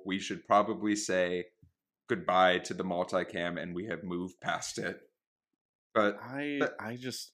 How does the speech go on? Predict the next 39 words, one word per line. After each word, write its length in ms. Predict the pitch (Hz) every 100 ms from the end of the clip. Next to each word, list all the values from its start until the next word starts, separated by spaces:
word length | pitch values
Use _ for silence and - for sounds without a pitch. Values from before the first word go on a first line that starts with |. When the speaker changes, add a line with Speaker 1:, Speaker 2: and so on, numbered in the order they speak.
| -
Speaker 2:
I 140 | 110
disagree. 800 | 98 107 - 113 92 107 123 95 -
I 140 | 98
just, 220 | 104 110 -
like, 220 | 127 113
I, 160 | 117 113 -
I 60 | 120
really 560 | 104 107 117 135 139
think 280 | - 123 113
when 140 | 113
the 100 | 104
right 240 | 98 92 92
idea 440 | 98 95 90 95
comes 280 | - 98 95
around, 380 | 95 82 82 90
they 140 | 87
can 200 | - 87 78
do 200 | 82 87
it, 180 | 110 - -
because, 400 | 98 107 101 101
like, 340 | 98 98 82 _
I 200 | 110 135
really 360 | 143 123 120 113
enjoyed 380 | 110 104 101 95
How 160 | 92
I 40 | 92
Met 140 | 92
Your 120 | 78
Mother. 340 | 85 85 85 85 95
Obviously, 400 | 98 98 - 90
I 60 |
started 240 | 85 87 80
watching 320 | 87 - 87
that 120 | 82
when 100 | 78
I 100 | 82
was 160 | 80 82
in, 60 |
like, 220 | 85 78